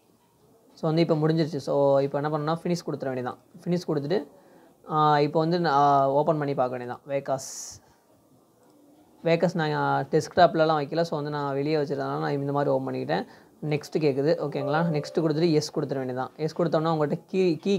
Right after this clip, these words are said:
கேட்கும். கீ வந்து என்கிட்ட already இருக்கு. அந்த கீ வந்து நான் உங்களுக்கும் ஷேர் பண்றேன், ஓகேங்களா? நான் கண்டிப்பா டிஸ்கிரிப்ஷன்ல போடுறேன், அதை நீங்களும் எடுத்துக்கோங்க. என்கிட்ட இந்த கீ இருக்கு, ஓகேங்களா?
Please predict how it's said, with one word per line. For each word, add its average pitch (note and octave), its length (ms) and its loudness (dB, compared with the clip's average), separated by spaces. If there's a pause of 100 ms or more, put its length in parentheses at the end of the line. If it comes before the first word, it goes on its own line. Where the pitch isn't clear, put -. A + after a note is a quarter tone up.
கேட்கும். - 300 -4 (460)
கீ G3+ 180 4
வந்து E3 240 4
என்கிட்ட D3+ 300 4
already D#3 320 2
இருக்கு. D3+ 220 -2
அந்த C#3 220 -4
கீ F3 160 -4
வந்து D#3 160 -4
நான் C#3+ 120 -2
உங்களுக்கும் D#3 280 -2
ஷேர் C#3+ 220 0
பண்றேன், C#3 320 -2
ஓகேங்களா? C3 400 -2
நான் C3 140 -4
கண்டிப்பா C#3 340 -2
டிஸ்கிரிப்ஷன்ல D#3 440 -2
போடுறேன், C#3 220 0
அதை C#3 100 0
நீங்களும் C#3+ 280 -2
எடுத்துக்கோங்க. C3 420 -2 (500)
என்கிட்ட D3 280 2
இந்த C#3 180 0
கீ E3+ 100 0 (100)
இருக்கு, C#3 260 -2
ஓகேங்களா? C3 360 -4